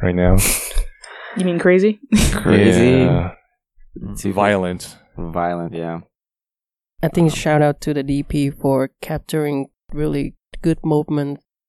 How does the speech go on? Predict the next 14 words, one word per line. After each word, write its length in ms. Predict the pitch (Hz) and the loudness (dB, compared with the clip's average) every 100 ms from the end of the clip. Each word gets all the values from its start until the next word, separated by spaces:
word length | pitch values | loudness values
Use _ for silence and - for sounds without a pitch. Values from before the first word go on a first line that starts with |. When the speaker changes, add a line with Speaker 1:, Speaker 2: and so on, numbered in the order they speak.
| _ | _
Speaker 4:
the 100 | 160 | -8
good 220 | 151 160 160 | 0 2 2
mo-, 320 | 151 147 - _ - | 2 0 -8 _ -2
<clears throat> 460 | 180 - 180 - | 0 0 -2 0
good 160 | 180 185 | 2 4
moments 340 | 180 165 156 | 6 4 2
of 140 | - 156 | -2 -2
them 240 | 151 143 | -2 0
when, 300 | 143 143 143 - _ _ _ _ | 0 -2 -4 -10 _ _ _ _
when, 400 | 170 156 151 139 | -6 -4 -4 -4
like, 240 | 147 - - _ _ - | -4 -4 -14 _ _ -20
he 100 | - | -6
used 300 | 170 165 156 | 0 2 2
slow-mo, 720 | - 147 151 156 151 151 151 | 0 2 2 2 2 0 -2